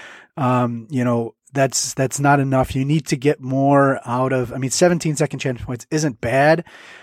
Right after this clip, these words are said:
but if you look at twenty-two offensive rebounds, you really kinda need to get more production out of that. And, you know, just, just the fact that, um, you know, fifteen percent from three-point range, that ain't gonna do it.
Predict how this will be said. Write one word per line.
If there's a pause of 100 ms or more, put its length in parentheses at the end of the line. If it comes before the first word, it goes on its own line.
(160)
but
if
you
look
at
twenty-two
offensive
rebounds,
you
really
kinda
need
to
get
more
production
out
of
that.
And, (480)
you
know,
just, (160)
just
the
fact
that,
um,
you
know,
fifteen
percent
from
three-point
range,
that
ain't
gonna
do
it.